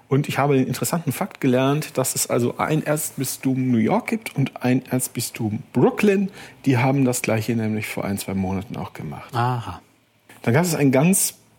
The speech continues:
Speaker 1: absurden Fall, über den zum Beispiel die Badische Zeitung oder der Südkurier berichtet hat, über das Zisterzienserpriorat,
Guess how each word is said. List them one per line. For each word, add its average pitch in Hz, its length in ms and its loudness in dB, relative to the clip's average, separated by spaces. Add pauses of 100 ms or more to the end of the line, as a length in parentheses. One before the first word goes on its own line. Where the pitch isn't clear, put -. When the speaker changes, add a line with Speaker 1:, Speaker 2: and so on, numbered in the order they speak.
(340)
Speaker 1:
absurden - 840 2
Fall, - 680 0
über 151 220 4
den 160 280 2
zum 151 200 -2
Beispiel 147 360 0
die 147 100 2
Badische 151 640 -4
Zeitung 180 400 -2
oder 143 160 0
der 127 160 0
Südkurier 170 640 -2
berichtet 151 440 0
hat, 151 160 -2
über 135 220 0
das - 360 -4
Zisterzienserpriorat, 151 1700 0